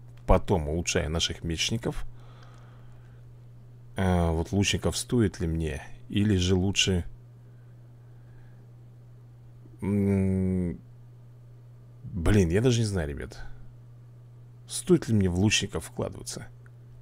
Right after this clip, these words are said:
Я, наверное, всё- <laughs> Давай,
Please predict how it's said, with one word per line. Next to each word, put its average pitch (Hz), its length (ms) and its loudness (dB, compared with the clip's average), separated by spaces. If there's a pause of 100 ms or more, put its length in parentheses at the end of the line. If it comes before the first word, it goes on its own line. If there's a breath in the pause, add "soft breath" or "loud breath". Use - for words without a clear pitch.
(420)
Я, 139 140 0
наверное, 113 220 6
всё- 101 160 0 (1000 loud breath)
<laughs> - 840 -2
Давай, 135 260 8